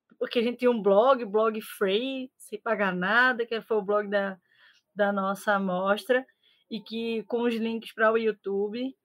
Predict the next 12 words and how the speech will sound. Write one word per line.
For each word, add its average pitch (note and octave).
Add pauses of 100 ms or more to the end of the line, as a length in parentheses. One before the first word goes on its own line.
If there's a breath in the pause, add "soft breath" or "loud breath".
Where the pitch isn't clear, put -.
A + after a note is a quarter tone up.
(560)
e G3
a G3
gente G#3+
exibiu A3
o, -
o G#3
filme, B3
né, G#3
que -
foi G3
Cavalo, F#3+
ficou G3